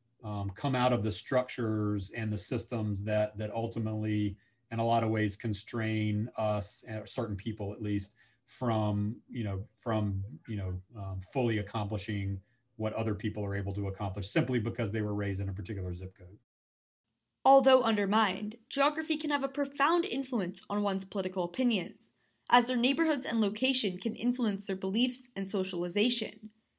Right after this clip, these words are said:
Speaker 2: Zip code is definitely an underrepresented influence on American voters.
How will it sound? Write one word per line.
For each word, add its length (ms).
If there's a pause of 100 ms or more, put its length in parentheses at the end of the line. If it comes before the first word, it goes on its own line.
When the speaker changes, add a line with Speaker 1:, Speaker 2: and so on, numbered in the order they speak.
(480)
Speaker 2:
Zip 260
code 180
is 180
definitely 640
an 80
underrepresented 880
influence 520
on 120
American 420
voters. 500